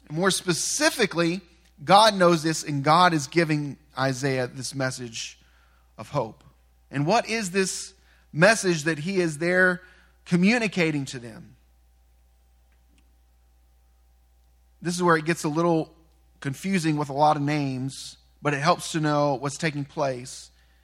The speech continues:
and it helps us to connect the dots, okay? So again, look back in verse one. In the middle of verse one, it says, "In the past, he humbled the land of Zebulun and the land of Naphtali, but in the future, he will honor Galilee of the nations by the way of the sea and beyond the Jordan."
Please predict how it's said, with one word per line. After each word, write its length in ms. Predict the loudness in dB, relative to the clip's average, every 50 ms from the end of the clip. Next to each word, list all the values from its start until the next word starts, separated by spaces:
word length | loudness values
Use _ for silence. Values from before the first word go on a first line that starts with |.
| _ _ _ _
and 140 | -4 -2 0
it 20 |
helps 220 | 0 0 -2 -4
us 120 | -6 -12 -10
to 40 | -8
connect 300 | -6 -4 -4 -4 -6 -6
the 40 |
dots, 360 | -4 -2 -2 -2 -2 -6 -14 -14
okay? 240 | -10 -8 -8 -6
So 220 | -6 -6 -8 -8 -10 -12 -20 -18 -14
again, 400 | -12 -2 2 4 4 4 4 2
look 160 | 0 0 4
back 240 | 4 4 4 4 0
in 100 | -2 0
verse 300 | 2 2 2 0 -2 -6
one. 460 | -4 -2 0 0 0 0 -2 -4 -8 -12 _ _ _ _ _ _ _ _ _ _ _ _ _ _ _ _ _ -20 -12 -6 -2
In 100 | 0 2
the 60 | 4
middle 280 | 4 6 6 6 6
of 80 | 4 6
verse 220 | 4 4 4 2
one, 140 | 2 0 0
it 60 | 2
says, 200 | 0 0 -2 -2
"In 80 | -2 -4
the 60 | -6
past, 480 | -4 0 4 6 6 6 6 4 0 -2
he 100 | -2 0
humbled 320 | 2 2 2 2 0 0
the 80 | 0 0
land 540 | 0 0 2 2 2 2 2 2 0 -2 -6 -10 -20 -12 -6
of 120 | -4 -4 -4
Zebulun 640 | 2 6 6 6 6 6 2 0 0 0 -2 -4 -4
and 140 | -4 -2
the 80 | -2 0
land 460 | 0 2 2 2 2 2 2 0 0
of 180 | -4 -6 -4 0
Naphtali, 960 | 0 0 0 0 -2 -8 -18 -10 -6 -2 -2 -2 -2 -4 -6 -10 -12 -14 -16 _ _ _ _ -20 -20 -20 _ _ _ 2
but 180 | 4 6 6
in 80 | 6 6
the 100 | 4 2
future, 440 | 0 0 -6 -6 -4 -2 0 2 2
he 140 | 2 4 4
will 120 | 2 4
honor 480 | 6 6 6 8 8 6 6 4 2 2
Galilee 720 | 0 -4 -4 0 2 4 4 4 4 2 2 0 0 0
of 120 | -2 -4
the 60 | -4 -2
nations 540 | -2 0 0 0 -2 -4 -4 -4 -6 -2
by 160 | 0 2 2 2
the 80 | 4
way 240 | 4 4 4 4 2
of 80 | 0 -4
the 80 | -6
sea 240 | -8 -6 -4 -4 -2
and 100 | -2 -2
beyond 300 | -2 0 2 2 2 0
the 60 | -2
Jordan." 580 | -4 -4 -2 -2 -2 -2 -2 -6 -10 -16 -18